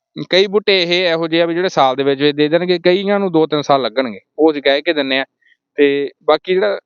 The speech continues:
ਕੇਅਰ ਦਾ ਹੁੰਦਾ, ਕਿਉਂਕਿ ਇਹ ਜਾਣ ਵਾਲੀਆਂ ਚੀਜ਼ਾਂ ਆਂ। ਹੁਣ ਤੁਸੀਂ ਕਣਕ ਝੋਨੇ ਤੇ ਲਾ ਲਓ,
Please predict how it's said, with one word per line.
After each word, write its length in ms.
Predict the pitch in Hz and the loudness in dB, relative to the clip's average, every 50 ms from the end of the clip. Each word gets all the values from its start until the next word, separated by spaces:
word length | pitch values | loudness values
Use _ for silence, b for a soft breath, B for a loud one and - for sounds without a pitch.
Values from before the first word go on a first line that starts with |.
| _ _ _ | _ _ _
ਕੇਅਰ 240 | - 165 180 202 208 | 0 2 2 2 2
ਦਾ 220 | 208 220 214 202 | 2 0 0 0
ਹੁੰਦਾ, 220 | 180 165 147 143 143 | -2 -2 -2 -2 0
ਕਿਉਂਕਿ 280 | 147 151 151 160 165 | 0 0 0 2 0
ਇਹ 60 | 180 165 | 0 2
ਜਾਣ 240 | 147 143 135 135 | 2 0 0 2
ਵਾਲੀਆਂ 280 | 135 131 127 123 127 123 | 0 -2 -2 -2 -4 -4
ਚੀਜ਼ਾਂ 360 | 117 117 107 104 107 107 104 | -4 -6 -8 -2 -2 -2 -2
ਆਂ। 160 | 104 104 101 98 _ _ _ - | -2 -4 -8 -8 _ _ _ -8
ਹੁਣ 100 | 127 123 | -8 -8
ਤੁਸੀਂ 180 | 120 - - 131 | -8 -6 -6 0
ਕਣਕ 300 | - 135 131 127 - - - | 0 0 0 -2 -6 -2 0
ਝੋਨੇ 240 | 156 151 143 131 | 0 0 0 -2
ਤੇ 100 | 127 135 | -2 -2
ਲਾ 160 | 127 127 120 120 | 0 0 0 0
ਲਓ, 160 | 123 123 | -4 -6